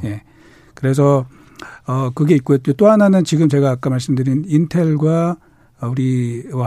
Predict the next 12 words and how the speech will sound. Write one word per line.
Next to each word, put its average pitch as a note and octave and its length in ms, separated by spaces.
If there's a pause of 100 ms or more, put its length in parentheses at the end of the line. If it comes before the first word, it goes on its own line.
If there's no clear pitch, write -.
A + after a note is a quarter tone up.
(180)
에스케이 - 240
하이닉스 C#3+ 260
마이크론은 C3 640
흔히 F3+ 140
말하는 C3 280
이제 A#2 120
아이디엠 D#3+ 540
업체라 A2+ 340
그래요. A2+ 240
반도체에서 B2 580
이제 A#2 180
직접 - 500